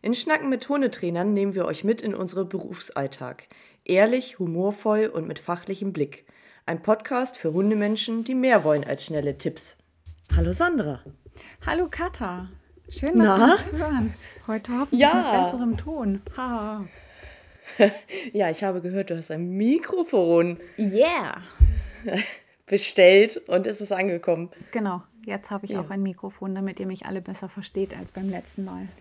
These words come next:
Speaker 1: Ja, ich sitze
Speaker 2: Ja.
Speaker 1: Tatsache, ähm, dieses Mal im Wohnzimmer, ähm, in der Hoffnung, dass es nicht ganz so hallt.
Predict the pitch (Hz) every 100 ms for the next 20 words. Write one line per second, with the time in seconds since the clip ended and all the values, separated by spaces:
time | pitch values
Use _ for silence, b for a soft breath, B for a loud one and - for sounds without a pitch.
0 | _ _ _ _ - - - - - _
1 | - 202 220 208 220 214 247 269 262 269
2 | - 240 240 247 247 233 247 247 247 220
3 | 208 226 262 302 294 269 285 330 427 b
4 | b b b b b b 208 196 196 190
5 | 190 190 190 196 - - - 208 190 208
6 | 247 208 202 - 208 - 180 202 226 214
7 | 196 196 127 127 -